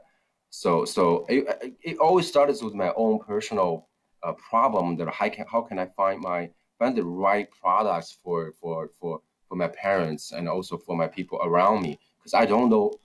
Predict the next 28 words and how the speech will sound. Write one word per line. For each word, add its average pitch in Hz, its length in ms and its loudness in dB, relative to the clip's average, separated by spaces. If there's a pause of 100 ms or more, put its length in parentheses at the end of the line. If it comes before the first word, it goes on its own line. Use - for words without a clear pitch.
(480)
I 160 80 4
don't, 202 340 4
I - 60 2
don't, 190 320 0
I 151 80 4
don't 202 180 2
think 165 220 -6
that 131 100 -4
they 139 120 0 (100)
even, 110 400 -2 (120)
I 117 80 -2
didn't, 175 320 -4 (140)
I, 147 220 -2
I 156 80 -2
don't 165 200 -4
think 147 200 -4
that - 160 -6
they 139 120 0
know 127 280 2
what 95 400 0
they 117 100 -2
need 101 200 -6
to 87 60 -8
take 85 320 -10
at 82 140 -12
that 87 180 -6
time 76 200 -8
either. 104 340 -2